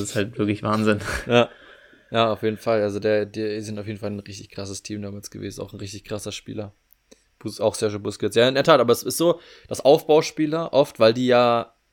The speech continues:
Speaker 2: meist der vorletzte Pass sind oder so, oder
Speaker 1: Ja.
Speaker 2: der, die halt, ähm, dann nicht so thematisiert werden. Und ich muss zugeben, jetzt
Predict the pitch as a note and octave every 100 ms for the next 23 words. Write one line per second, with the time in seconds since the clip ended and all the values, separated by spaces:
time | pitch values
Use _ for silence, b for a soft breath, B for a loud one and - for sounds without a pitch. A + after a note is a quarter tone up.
0 | _ _ _ - - A#2+ D3+ - B2+ A2+
1 | - - E3 C#3+ A2 - A2 - G#2+ -
2 | B2+ C#3+ B2 C3 B2+ D#3+ - A2 G#2+ G#2
3 | A2 A2 G#2+ b b b - A#2 A#2 A#2
4 | A#2+ A#2+ A#2 A2+ A#2 A#2 A2+ G2 _ _
5 | _ _ - - - - A#2 A#2+ A2+ -
6 | A#2+ - B2 A#2+ A#2+ A#2+ C3 G#2+ G2+ -
7 | b b b b B2+ C#3+ E3+ D#3+ - F#3
8 | D#3 D3 C#3+ _ - B2+ -